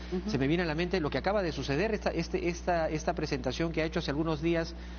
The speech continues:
Speaker 2: la, eh, pres-, eh, la vicepresidenta, la ministra, eh, de Inclusión Social en el lago Titicaca. Es decir,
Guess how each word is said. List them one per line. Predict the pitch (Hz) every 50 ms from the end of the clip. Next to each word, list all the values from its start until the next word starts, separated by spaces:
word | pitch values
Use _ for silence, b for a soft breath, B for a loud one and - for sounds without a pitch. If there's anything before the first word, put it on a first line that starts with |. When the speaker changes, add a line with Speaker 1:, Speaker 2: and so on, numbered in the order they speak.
| B B B
Speaker 2:
la, | 127 127 127 123 123 120 120 120 123 123 -
eh, | 127 123 117
pres-, | - 131 123 123 120 - - -
eh, | - 123 120
la | 117 120 117
vicepresidenta, | 117 113 117 131 127 - 143 - 113 120 110 120 127 156 196 196 175
la | 135
ministra, | 120 123 127 147 156 - - 165 156 151 143 139 123 - B B B B B B B B B -
eh, | 127 127 127 117
de | 113 131 123 120 120 120 117 120
Inclusión | 127 120 117 120 123 117 156 151
Social | - 156 143 - 160 151 156 160 156 B B B B B B -
en | 143 131 131 123 123 120
el | 120 120 123
lago | 139 151 151 160
Titicaca. | - 139 - 135 123 - 143 135 135 - -
Es | 175 180
decir, | 190 185 180 196 185 160